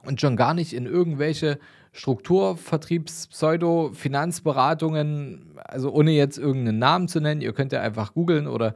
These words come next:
da gibt's zum Beispiel auch ein schönes Video bei YouTube von Jan Böhmermann, ähm, dann, ja, also googelt einfach danach Jan Böhmermann Strukturvertrieb oder sowas, dann wisst ihr, warum ihr da nicht einen Cent investieren solltet. Investiert bitte in echte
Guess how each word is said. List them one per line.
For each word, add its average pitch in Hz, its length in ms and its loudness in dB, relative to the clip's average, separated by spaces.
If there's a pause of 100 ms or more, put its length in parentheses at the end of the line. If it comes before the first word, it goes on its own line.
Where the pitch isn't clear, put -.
(340)
da 120 100 2
gibt's 151 160 2
zum 151 120 0
Beispiel 139 260 2
auch 123 120 2
ein 123 120 -2
schönes 127 260 0
Video 160 240 2
bei 123 360 4
YouTube 165 500 0
von 135 320 0
Jan 123 260 2
Böhmermann, 151 600 0 (420)
ähm, 123 420 2
dann, 123 340 0 (640)
ja, 110 200 -2
also 120 200 -2
googelt 185 280 0
einfach 143 260 2
danach 131 420 4
Jan 123 220 0
Böhmermann 123 400 0
Strukturvertrieb 135 680 -2
oder 123 160 0
sowas, 123 260 -2
dann 123 180 0
wisst 175 220 -4
ihr, 135 160 -4
warum 147 380 2
ihr 135 240 0
da 131 240 0
nicht - 260 -6
einen 127 220 -2
Cent 123 320 -6
investieren 113 560 -10
solltet. 92 340 -14 (320)
Investiert 156 560 -2
bitte 160 180 -6
in - 140 -10
echte 143 560 0